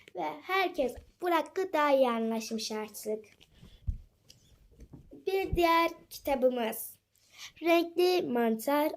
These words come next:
Ormanı. Bu kitap çok güzel. Evet, biraz çocuklara, küçüklere hitap ediyor olabilir ama ben bu şey yaptığım tüm kitapları çok sevdim zaten.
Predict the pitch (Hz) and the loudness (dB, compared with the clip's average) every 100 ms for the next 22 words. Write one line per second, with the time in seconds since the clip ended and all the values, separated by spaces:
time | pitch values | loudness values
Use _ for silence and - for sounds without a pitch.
0 | - 226 214 208 214 254 277 269 - - | -2 0 0 0 -2 -2 -4 -8 -12 -14
1 | _ _ - - _ _ _ - 427 415 | _ _ -20 -20 _ _ _ 0 0 0
2 | - 381 370 - 339 - - 226 220 - | 0 0 0 0 -2 -2 -4 -4 -6 -12
3 | - - 320 302 302 320 320 320 302 269 | -20 -10 -4 -4 0 0 0 -4 -8 -6
4 | 277 269 277 277 269 - - - 269 269 | -6 -2 0 0 -2 -12 -14 -8 -8 -6
5 | 262 247 240 220 247 240 247 311 233 233 | -6 -4 -4 -4 -4 -4 -4 -4 -4 -8
6 | - - - 349 359 320 269 339 339 - | -14 -18 -8 -4 -2 -4 0 0 0 -4
7 | _ _ - - 302 311 311 302 285 359 | _ _ -6 -2 0 0 -2 -4 -2 -2
8 | 339 - 262 - 320 - 269 - 214 208 | -2 -2 -4 -2 -2 -2 -4 -2 -4 -4
9 | 196 202 - - | -10 -14 -14 -14